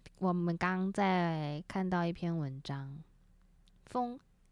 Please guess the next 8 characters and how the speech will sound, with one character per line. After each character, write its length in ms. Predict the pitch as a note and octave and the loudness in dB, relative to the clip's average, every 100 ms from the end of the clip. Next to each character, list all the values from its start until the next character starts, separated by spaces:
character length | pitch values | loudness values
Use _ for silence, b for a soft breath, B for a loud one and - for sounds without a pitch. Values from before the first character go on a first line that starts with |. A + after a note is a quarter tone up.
| - - | -20 -8
风 240 | C4 C4 | -4 -2
传 240 | - E3+ | -2 0
媒 180 | F3 D#3+ | 2 2
的 140 | D#3 D3 | 0 -2
文 240 | C#3+ C#3 | -4 -6
章， 340 | C#3 C3+ C3+ D3+ _ _ _ | -8 -10 -10 -16 _ _ _
他 180 | - G3+ | -6 -6
说 380 | - G3 F#3+ | -2 0 2